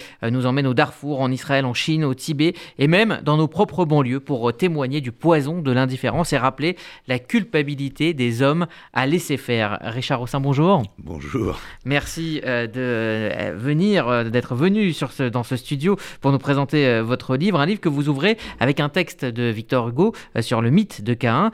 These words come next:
Speaker 1: sur cet œil de la culpabilité qui nous, euh, poursuit.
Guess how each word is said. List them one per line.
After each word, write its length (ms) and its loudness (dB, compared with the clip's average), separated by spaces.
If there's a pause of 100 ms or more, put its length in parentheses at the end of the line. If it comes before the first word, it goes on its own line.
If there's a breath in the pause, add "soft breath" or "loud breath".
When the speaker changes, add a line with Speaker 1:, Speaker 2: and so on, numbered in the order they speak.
(140 loud breath)
Speaker 1:
sur 200 -4
cet 240 0
œil 400 2
de 80 -2
la 120 2
culpabilité 800 0
qui 140 -4
nous, 220 2
euh, 120 2
poursuit. 540 -2